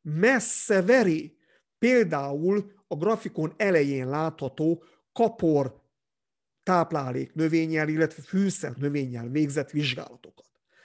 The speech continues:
És lehet látni, hogy ezek emelkedő sorrendben, például a csipkebogyónak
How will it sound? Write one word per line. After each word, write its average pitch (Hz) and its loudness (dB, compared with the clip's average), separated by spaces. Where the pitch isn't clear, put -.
És 156 -4
lehet 226 2
látni, 190 0
hogy 180 2
ezek 165 2
emelkedő 156 2
sorrendben, 170 0
például 160 6
a 139 -10
csipkebogyónak 208 -2